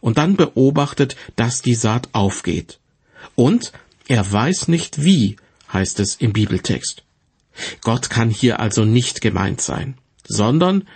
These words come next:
so sehe ich das zumindest, jeder Christ, der sich daran beteiligt, Gottes Botschaft weiter zu verbreiten. Dieses Gleichnis ist eine Ermutigung, denn seine Aussage lautet, das Reich Gottes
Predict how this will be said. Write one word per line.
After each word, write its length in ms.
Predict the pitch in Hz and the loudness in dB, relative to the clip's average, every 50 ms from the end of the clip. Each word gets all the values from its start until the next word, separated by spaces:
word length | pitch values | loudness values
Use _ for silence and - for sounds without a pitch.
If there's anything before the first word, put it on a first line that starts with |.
| - - | -20 -16
so 240 | - - - 98 95 | -8 -4 0 0 0
sehe 280 | 92 - 107 104 104 - | 0 2 2 2 2 2
ich 220 | - - 139 - | 2 0 -2 0
das 280 | - 127 123 127 - - | 0 0 0 -2 -2 -2
zumindest, 600 | - 120 113 113 113 110 104 110 101 - - - - - - - - - | 0 2 2 2 2 2 2 0 0 -2 -6 -12 -16 -20 -20 -20 -20 -8
jeder 420 | - 110 117 131 165 165 170 170 | -2 2 2 4 4 2 0 0
Christ, 460 | 170 - - - 135 143 - - - | -2 -2 -2 -2 0 0 -2 -4 0
der 120 | - 107 104 | 0 0 2
sich 220 | 95 104 101 - | 0 -2 -2 -2
daran 360 | - 110 104 107 113 110 107 | -2 -2 0 0 0 0 0
beteiligt, 680 | 101 101 - - 107 101 101 110 113 110 104 98 - - - - - - - _ _ | 0 0 -2 0 0 0 2 2 2 2 0 -2 -4 -12 -16 -20 -20 -20 -20 _ _
Gottes 440 | - 107 120 123 - 127 120 - - | -2 -2 -2 0 -2 -2 -2 -2 -2
Botschaft 640 | - 101 101 104 - - - 107 107 - - - | 0 0 0 0 0 0 -2 -2 -2 -4 -6 -4
weiter 340 | 104 101 104 104 - 98 95 | -2 -2 0 0 0 -2 -2
zu 140 | - - 104 | -2 -4 -4
verbreiten. 720 | - - 110 - - 98 101 98 92 - - 82 117 123 - _ _ _ _ _ _ _ _ - - - - - - - | -2 -2 -4 -2 -2 -2 -2 -2 -4 -6 -8 -10 -10 -10 -12 _ _ _ _ _ _ _ _ -18 -14 -14 -14 -10 -4 -2
Dieses 300 | 117 101 110 117 - - | 0 0 0 0 0 0
Gleichnis 480 | 131 143 190 190 - 117 95 90 - | 2 2 0 0 0 0 0 0 -2
ist 320 | - - 131 123 123 - - | -4 -2 -2 -2 -2 -2 -2
eine 220 | 123 123 123 - | 0 0 0 0
Ermutigung, 840 | - 120 117 123 147 180 185 180 - 110 - - - - - - - _ - - _ _ _ _ - | 0 0 0 2 2 2 2 2 0 -2 -2 -2 -4 -4 -6 -8 -14 _ -20 -20 _ _ _ _ -2
denn 320 | 107 107 123 180 208 202 - - - - - - | 0 0 2 0 0 -2 -4 -12 -20 -20 -18 -10
seine 320 | - - 104 98 101 - - | -6 -4 -2 -2 -2 -2 0
Aussage 560 | 113 113 143 147 - - 139 135 143 139 131 | 0 2 2 0 0 0 0 0 0 0 0
lautet, 600 | 110 101 98 101 113 113 - 117 104 - - - _ _ _ _ _ _ _ _ - | 0 0 0 0 0 0 0 -2 -2 -4 -10 -20 _ _ _ _ _ _ _ _ -4
das 280 | 107 95 - - - | -2 -2 -2 -2 -2
Reich 360 | 92 98 117 135 147 - - | -2 0 0 0 -2 -4 -4
Gottes 460 | - 120 113 110 - 120 104 - - | -2 -2 -2 0 0 0 -2 -2 -6